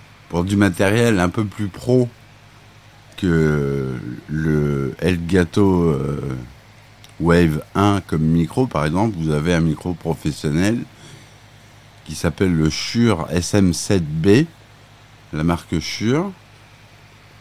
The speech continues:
qui est un très, très bon micro. C'est le micro qui est utilisé pour... Euh, enregistrer, euh, Thriller de Michael Jackson. Donc, quand, euh, quand il chante, il chante avec ce micro. C'est pour vous dire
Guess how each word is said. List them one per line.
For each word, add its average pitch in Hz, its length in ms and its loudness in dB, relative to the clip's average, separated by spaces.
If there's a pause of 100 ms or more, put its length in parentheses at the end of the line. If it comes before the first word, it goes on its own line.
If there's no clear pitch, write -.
(240)
qui 85 140 -2
est 82 60 2
un 80 220 2
très, - 300 0
très 110 180 -2
bon 95 140 2
micro. 98 480 2
C'est - 160 -10
le 82 80 0
micro 82 320 -2
qui 90 120 -6
est 85 40 -4
utilisé 85 500 0
pour... 73 400 -4
Euh, 67 200 -4 (2250)
enregistrer, 95 840 0
euh, 76 240 2
Thriller 95 540 2
de 78 80 0
Michael 71 360 -4
Jackson. 120 600 0 (880)
Donc, 71 220 -8
quand, 78 160 -2
euh, 67 260 -6
quand 87 160 0
il 82 100 0
chante, 92 380 -4
il 76 60 -8
chante 80 340 -4
avec 73 240 -4
ce - 100 -10
micro. 85 540 0
C'est - 100 -8
pour 73 160 -8
vous 76 160 -2
dire 82 200 -4